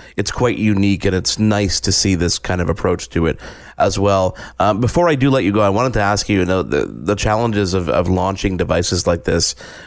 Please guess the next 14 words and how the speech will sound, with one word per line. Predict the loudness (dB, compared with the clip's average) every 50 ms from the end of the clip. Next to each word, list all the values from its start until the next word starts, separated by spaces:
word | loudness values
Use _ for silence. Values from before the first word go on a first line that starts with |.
| -6 -2
uh, | 0 2 2 2 2
while | 2 0 0
everybody's | 0 0 0 0 0 0 0
stuck | 0 0 0 0 0
at | 0
home, | 0 0 0 0 0
while | 2 2
we're | 2 2
in |
the | 2 0
middle | 0 2 2 2 2 2
of | 2
a | 2
pandemic. | 0 0 -2 0 0 0 0 2 2 0 -2 -2 -6